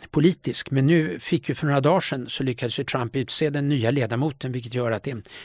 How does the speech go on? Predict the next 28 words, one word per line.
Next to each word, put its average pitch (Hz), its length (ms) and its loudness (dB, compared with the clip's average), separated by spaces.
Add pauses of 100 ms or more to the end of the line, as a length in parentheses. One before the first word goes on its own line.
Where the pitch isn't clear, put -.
stark - 640 4
konservativ 123 640 -2
majoritet 120 580 0
i 135 40 -6
Högsta - 260 -4
domstolen. 127 560 -6 (640)
Så 180 120 2
det 160 80 8
här 165 100 10
gör 139 240 8
att, - 180 0 (280)
alltså 117 220 -2
så - 120 2
här 143 140 6
är 113 140 2
det. 117 100 -6 (480)
Det 139 240 -4
är 143 40 4
ju 147 100 4
nu 160 300 8 (680)
den 135 180 0
tredje 143 500 6 (600)
eh, 131 180 6
november 151 420 4
som 139 200 2
det 135 80 4
är 135 40 6
val. 156 380 6